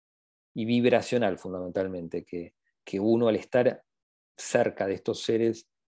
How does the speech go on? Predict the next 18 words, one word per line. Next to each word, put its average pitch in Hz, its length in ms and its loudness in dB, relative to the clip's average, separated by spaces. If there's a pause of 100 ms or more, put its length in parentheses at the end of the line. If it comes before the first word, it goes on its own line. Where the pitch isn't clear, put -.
(100)
uno 104 220 -4
puede 117 160 4
entrar 104 240 -2
en 104 80 -2
un 101 120 -6
colapso. 90 480 -4
Entonces 90 240 -10
no 113 80 -2
es 107 100 -8
algo 95 240 -2
tan 95 260 -10
fácil 107 440 -2
de 92 80 -6
lograr 95 300 -2
un 104 120 -4
encuentro 92 580 -4
programado. 80 440 -12 (1120)
Eh, 82 500 -8